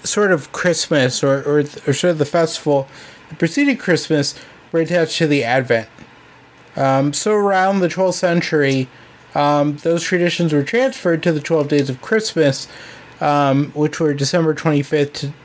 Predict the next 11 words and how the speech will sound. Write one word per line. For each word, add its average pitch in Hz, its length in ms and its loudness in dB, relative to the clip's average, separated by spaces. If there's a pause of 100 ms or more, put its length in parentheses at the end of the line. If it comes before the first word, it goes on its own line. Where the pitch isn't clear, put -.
(120)
January 151 460 2
fifth. 226 460 -2 (520)
Um, 143 480 0 (340)
and 156 360 0 (300)
so 190 300 0
those 185 460 0
were 165 420 2
considered 165 540 0
within, 156 420 0 (160)
uh, 135 280 2
lit-, 143 340 -2